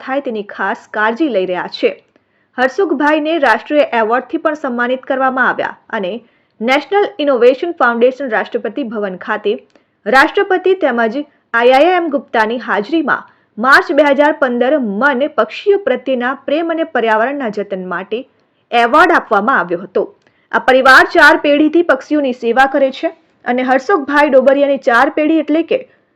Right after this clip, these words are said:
પોતાના ધર્મપત્ની રમાબેન ડોબરિયા, તેમના દીકરા પ્રકાશભાઈ તેમજ પત્ની ચંદ્રિકાબેન, તેમના પૌત્ર કૃપાલભાઈ, તેમના પૌત્ર વધુ નમ્રતાબેન તેમજ તેમની દીકરી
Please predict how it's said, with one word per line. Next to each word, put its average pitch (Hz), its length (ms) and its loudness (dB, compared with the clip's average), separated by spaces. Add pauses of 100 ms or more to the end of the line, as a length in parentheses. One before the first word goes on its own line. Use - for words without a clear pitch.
(100)
પોતાના 403 440 4
ધર્મપત્ની 285 680 0
રમાબેન 220 480 0
ડોબરિયા, 254 480 0 (160)
તેમના 202 280 -4
દીકરા 262 360 -4 (380)
પ્રકાશભાઈ 302 720 2
તેમજ 214 360 -2 (400)
પત્ની 359 360 2
ચંદ્રિકાબેન, 320 680 2
તેમના 240 300 0
પૌત્ર 233 340 -4 (420)
કૃપાલભાઈ, 277 680 2 (140)
તેમના 226 360 -4
પૌત્ર 226 280 -2
વધુ 220 300 -4 (440)
નમ્રતાબેન 311 800 2
તેમજ 240 360 0 (160)
તેમની 226 340 -6
દીકરી 262 320 -4